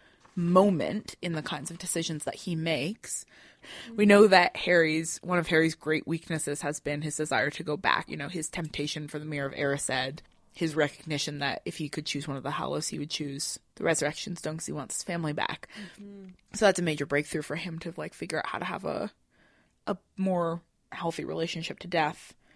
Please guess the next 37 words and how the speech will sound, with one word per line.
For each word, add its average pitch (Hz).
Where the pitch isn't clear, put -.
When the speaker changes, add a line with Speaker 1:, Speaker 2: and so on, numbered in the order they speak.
Speaker 1:
But 247
it's 302
also 466
interesting 311
when 285
we 247
think 226
about 190
the, 160
um, 156
what's 214
the, 233
the 220
story 208
of 208
the 214
brothers? 214
The, 190
the 208
Tale 220
of 220
the 226
Three 233
Brothers? 269
Is 294
that 247
it? 311
And 180
how -
in 247
that 196
it's, -
these 170
three -
brothers 175
meet 160
death. -